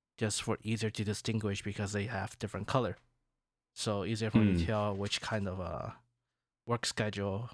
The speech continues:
Speaker 1: or which one it is in. I mean, I think, uh, for my typical job list or job to do, I put on Clairefontaine,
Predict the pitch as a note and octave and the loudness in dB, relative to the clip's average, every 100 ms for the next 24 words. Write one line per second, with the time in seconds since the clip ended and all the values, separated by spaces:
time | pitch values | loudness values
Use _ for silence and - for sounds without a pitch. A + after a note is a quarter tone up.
0 | - G2 G2 F#2+ - G#2 G2+ G2 G2+ G2+ | -8 -6 -4 -6 -4 -2 -2 -4 -4 -4
1 | G2+ F#2 F#2 G#2+ - G#2+ G#2+ G#2+ G#2+ G#2 | -4 -4 -4 -8 -8 -4 -2 0 -2 -2
2 | A#2 A2+ G#2+ G#2 G2+ G#2 G#2 - - A#2 | -2 -2 -2 0 0 0 -4 -6 -10 -4
3 | G#2+ G#2+ G#2+ G#2 G#2+ A2+ A2 G2+ G#2 - | -2 0 0 0 0 -2 -2 -2 -2 -2
4 | B2 A#2 B2 A2+ - A#2 A#2+ - F2 C#2+ | -2 0 -2 -2 -2 0 0 -2 -4 -4
5 | G2 - - F2+ F#2 A2 G#2+ - G#2+ B2 | -4 -4 -4 -6 -4 -4 -4 -6 -4 -2
6 | A2+ G#2 F#2+ - A#2 F#2 - A2 G2+ - | 0 -2 -4 -4 -4 -4 -6 -6 -6 -8
7 | G2 - C#3 C#3 C#3+ | -8 -2 0 0 -2